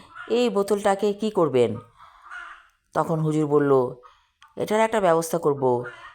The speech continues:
এমন এক জায়গায় বোতলটাকে পুঁতে রাখব,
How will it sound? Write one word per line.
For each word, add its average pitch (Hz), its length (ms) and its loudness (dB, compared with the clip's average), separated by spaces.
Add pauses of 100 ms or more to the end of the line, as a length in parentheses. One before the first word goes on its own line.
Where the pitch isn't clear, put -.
(140)
এমন 165 340 0
এক 151 260 0
জায়গায় 151 300 2
বোতলটাকে 139 500 -2
পুঁতে 135 260 -4
রাখব, 127 500 0